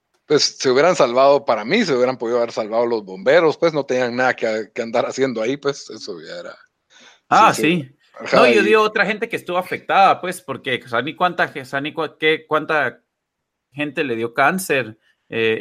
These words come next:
Speaker 2: en la ciudad, porque no, decidieron no evacuar hasta dos o tres días después.
Speaker 1: Sí, y el me-, el, el mejor personaje para ustedes, ¿o cuál fue su personaje favorito, mejor dicho?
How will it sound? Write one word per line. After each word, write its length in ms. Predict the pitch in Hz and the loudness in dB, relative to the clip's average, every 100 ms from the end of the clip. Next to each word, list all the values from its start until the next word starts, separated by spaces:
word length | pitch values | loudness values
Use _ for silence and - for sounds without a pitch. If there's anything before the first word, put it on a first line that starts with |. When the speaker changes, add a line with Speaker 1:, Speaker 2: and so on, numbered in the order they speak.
| 123 | -2
Speaker 2:
en 80 | |
la 100 | 117 | 0
ciudad, 480 | 107 117 107 131 170 - | -2 -4 2 2 2 -4
porque 200 | - 120 | -4 -4
no, 180 | 107 120 | -2 -2
decidieron 360 | 110 - 123 | -4 -4 -4
no 120 | 143 143 | 0 2
evacuar 360 | 127 - 131 | 2 0 0
hasta 220 | 151 - 113 | 0 -2 -8
dos 280 | 110 127 | -6 -8
o 60 | 156 | -12
tres 220 | 143 131 | -14 -10
días 220 | 139 147 | -4 -4
después. 460 | 123 - 147 156 - _ _ _ _ _ _ _ _ _ _ _ _ _ - - - - | -4 -10 -8 -8 -10 _ _ _ _ _ _ _ _ _ _ _ _ _ -20 -20 -20 -14
Speaker 1:
Sí, 280 | - 101 95 - | -12 -10 -14 -10
y 120 | 120 | 0
el 200 | 120 117 | 2 2
me-, 180 | 117 117 | 0 -2
el, 180 | - 139 | -2 -4
el 160 | 127 123 | -4 -4
mejor 320 | 131 185 196 | 0 2 2
personaje 580 | 190 151 143 139 185 156 | 0 0 0 2 2 2
para 200 | 120 110 | 2 2
ustedes, 360 | 107 160 190 143 | 2 2 2 2
¿o 60 | - | -2
cuál 140 | 147 | -2
fue 100 | 165 | -2
su 100 | 151 | -4
personaje 360 | 151 123 127 156 | -6 -2 -2 0
favorito, 460 | 127 107 151 156 117 | -2 -2 -4 -6 -8
mejor 200 | 117 131 | -8 -10
dicho? 260 | 170 - | -12 -18